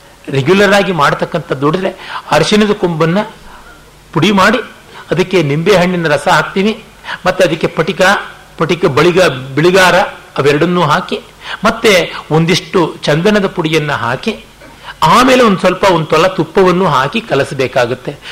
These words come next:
ತುಪ್ಪ ಹಾಕದೇ ಇದ್ರೆ ಒಳ್ಳೆ ಬೈಂಡರ್ ಇರೋದಿಲ್ಲ, ಅದು ತೀರ ಡ್ರೈ ಆಗಿಬಿಡುತ್ತೆ, ನಿಲ್ಲೋದಿಲ್ಲ. ಇಷ್ಟನ್ನು ಸೇರಿಸಿ ಮಾಡ್ತಕ್ಕಂಥದ್ದು ಕುಂಕುಮ. ಇದು ಅದರ ಇಂಗ್ರೀಡಿಯೆಂಟ್ಸ್.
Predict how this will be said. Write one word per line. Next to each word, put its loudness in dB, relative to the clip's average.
ತುಪ್ಪ -2
ಹಾಕದೇ 4
ಇದ್ರೆ 0
ಒಳ್ಳೆ 2
ಬೈಂಡರ್ 2
ಇರೋದಿಲ್ಲ, 2
ಅದು -10
ತೀರ 2
ಡ್ರೈ 4
ಆಗಿಬಿಡುತ್ತೆ, -2
ನಿಲ್ಲೋದಿಲ್ಲ. 2
ಇಷ್ಟನ್ನು 0
ಸೇರಿಸಿ 2
ಮಾಡ್ತಕ್ಕಂಥದ್ದು -2
ಕುಂಕುಮ. -2
ಇದು 2
ಅದರ 2
ಇಂಗ್ರೀಡಿಯೆಂಟ್ಸ್. 2